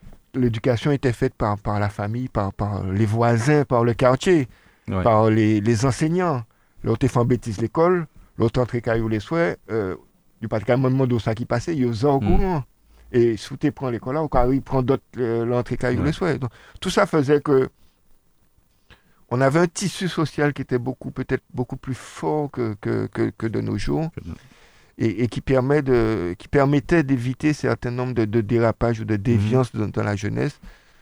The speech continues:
Speaker 1: Bon, maintenant,
Speaker 2: Ouais.
Speaker 1: le, ce qu'on appelle la modernité a fait que les familles ont changé. Bon, parfois, on a des voisins qu'on ne connaît même pas, à peine si on se dit bonjour en entrant, en sortant le soir.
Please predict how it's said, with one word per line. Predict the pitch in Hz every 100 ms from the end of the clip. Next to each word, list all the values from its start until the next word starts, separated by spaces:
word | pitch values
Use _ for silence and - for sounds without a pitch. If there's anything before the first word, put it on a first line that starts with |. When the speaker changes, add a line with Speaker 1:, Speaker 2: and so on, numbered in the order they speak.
| _ -
Speaker 1:
Bon, | 104
maintenant, | 95 107 104 104 110
Speaker 2:
Ouais. | 110
Speaker 1:
le, | 98 95 90 90 90 92 95 _ _ _ _ _ _
ce | _
qu'on | - 104
appelle | 101 98
la | 92
modernité | 98 107 104 95 98 - 110
a | 92
fait | - 98
que | 101 98 92 90 82 78 76 90
les | 90
familles | - 98 104 104
ont | 98
changé. | - 92 85 95 107 117 120 120 113 _ _ _ -
Bon, | 101 98
parfois, | - 104 - 107 101 104
on | 101 104
a | 107
des | 113
voisins | 110 104 110 110
qu'on | 107
ne |
connaît | 101 110 107
même | 107 107
pas, | 101 110
à |
peine | 104 107 107
si | 110
on |
se | -
dit | 104 104
bonjour | 104 110 110 107
en | 104
entrant, | - 110
en | 101
sortant | 107 107 107
le | 101 95
soir. | - 120 123 127 135